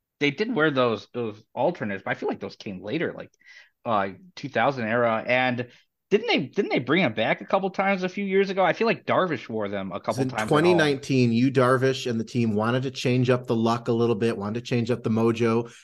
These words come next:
Speaker 2: and they wore the blue jerseys at home with the pinstripe pants for a game or two, maybe even a full series. I don't know if it worked. I think they may have lost two out of three in that series. Um, but yeah, they, they did do that recently, but, you know, it hasn't been in the regular rotation for many, many years now.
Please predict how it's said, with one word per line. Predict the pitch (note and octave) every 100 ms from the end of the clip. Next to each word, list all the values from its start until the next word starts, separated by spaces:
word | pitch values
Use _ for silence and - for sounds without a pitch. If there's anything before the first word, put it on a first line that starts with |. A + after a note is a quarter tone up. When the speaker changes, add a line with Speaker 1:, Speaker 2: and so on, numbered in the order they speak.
| -
Speaker 2:
and | A2+
they | A#2 A2+
wore | G#2 D3+ E3+ G#2+ G#2 - _ -
the | A2+
blue | F#2+ A#2 B2+
jerseys | A2 A#2+ G#2+ A2 G#2+
at | G#2+
home | A#2+ G#2+ G#2 A2 - _
with | G#2 A2+
the | A#2+
pinstripe | - A#2+ A2 A#2 G#2+
pants | - A#2 G#2 -
for | G#2+ G#2 G#2
a | G#2
game | B2+ B2+ C3
or |
two, | B2 C3
maybe | A#2+ C#3 C#3+
even | B2+ A#2
a |
full | - A#2 G#2+
series. | - G#2+ G#2+ G#2 - - -
I | G#2+
don't | G#2 A#2
know | B2
if | B2
it | F#2
worked. | G#2 A#2 G2+
I |
think | G2 G#2
they | G#2
may | G#2
have | G#2
lost | G2+ G2 -
two | A2
out | G2
of | -
three | G#2 G2+
in | A2+
that | A#2+
series. | B2 C#3 C#3+ E3+ - - - - -
Um, | A2+ G#2+ G#2+ G#2 _ -
but | A#2+ G#2+ - - - _ _ _ _ _
yeah, | A#2 C#3 A2+
they, | B2
they | C3 B2
did | G2 F#3+
do | D#3+ F3
that | D#3+
recently, | C#3+ D#3+ G3+ F3+
but, | C#3
you | D3+
know, | D3+
it | C#3+
hasn't | D#3 E3+ E3
been | E3+
in | D#3+
the | C#3
regular | C3+ C3+ C#3+
rotation | C3+ C3 C#3+ D3+ B2
for | G#2+ G#2
many, | G2+ A2 C3
many | B2 A#2+ B2
years | A2+ C3+ G3 G3
now. | F#2 D#2 B2+